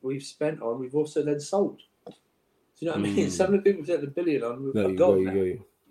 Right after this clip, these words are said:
Speaker 1: you know what I
Speaker 2: Mm.
Speaker 1: mean? Some of them billion is on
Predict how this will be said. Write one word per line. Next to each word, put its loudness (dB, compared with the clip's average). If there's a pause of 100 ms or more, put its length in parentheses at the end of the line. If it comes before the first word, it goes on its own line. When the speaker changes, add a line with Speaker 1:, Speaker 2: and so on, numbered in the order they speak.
(180)
Speaker 1:
you -4
know -2
what -6
I -
Speaker 2:
Mm. 0
Speaker 1:
mean? -6
Some -2
of -4
them -4 (140)
billion 4
is 0
on 0